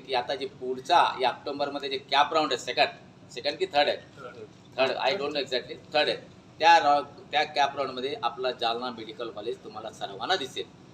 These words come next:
आणि सकाळपासून ज्यांचे मि-, ज्यांचे मुलं नीटमध्ये आहे ते लोक सकाळपासून मला फोन करतात की तुम्ही आमची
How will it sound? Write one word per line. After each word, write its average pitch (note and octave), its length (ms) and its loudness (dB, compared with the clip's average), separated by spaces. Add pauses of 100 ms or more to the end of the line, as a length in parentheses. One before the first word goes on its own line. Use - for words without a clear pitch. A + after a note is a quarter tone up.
(280)
आणि A#2 280 -6
सकाळपासून C#3+ 840 0
ज्यांचे A#2 420 -4
मि-, A#2+ 380 -12
ज्यांचे A#2+ 280 -10
मुलं B2+ 300 -6
नीटमध्ये C#3+ 640 -2
आहे G2+ 100 -4 (440)
ते C3+ 140 -4
लोक C#3 240 -6
सकाळपासून C#3 640 0
मला C3 140 -4
फोन D3 320 -8
करतात C#3+ 340 -4
की - 180 -16
तुम्ही B2+ 240 -12
आमची B2 320 -8